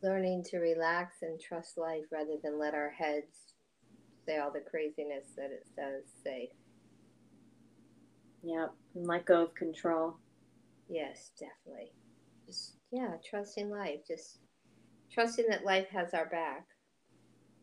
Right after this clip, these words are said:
Speaker 1: And sometimes it doesn't feel that way. S-, sometimes it feels like it's too much, you know? Like, really? Life's on my side?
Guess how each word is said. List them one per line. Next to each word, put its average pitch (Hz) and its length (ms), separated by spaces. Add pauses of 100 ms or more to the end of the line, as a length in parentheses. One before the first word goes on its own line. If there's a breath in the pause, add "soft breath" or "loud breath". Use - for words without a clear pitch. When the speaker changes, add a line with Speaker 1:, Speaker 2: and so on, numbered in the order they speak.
(260)
Speaker 1:
And 185 160
sometimes 226 460
it 185 120
doesn't 190 340
feel 202 180
that 165 180
way. 156 300
S-, - 180 (100)
sometimes 202 440
it 156 180
feels 170 320
like 160 400 (880 soft breath)
it's - 300
too 214 80
much, 180 440 (340)
you 165 120
know? 175 380 (260)
Like, 156 220
really? 214 480 (540)
Life's 185 260
on 202 180
my 196 180
side? 262 400